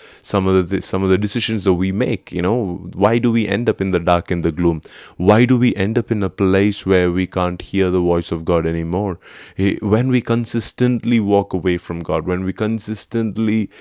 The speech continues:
sin, and when we consistently live apart from God,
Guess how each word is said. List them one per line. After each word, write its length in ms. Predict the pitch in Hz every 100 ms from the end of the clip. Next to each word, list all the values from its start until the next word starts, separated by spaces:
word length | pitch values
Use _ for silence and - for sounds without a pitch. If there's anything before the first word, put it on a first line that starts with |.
| -
sin, 480 | - - 95 82 82
and 120 | 85
when 160 | 98
we 80 | 104
consistently 1000 | 101 104 104 - 107 - 113 104 98 107
live 560 | 98 92 95 104 110 104
apart 500 | - - - 104 107
from 320 | - - 92 87
God, 320 | 85 78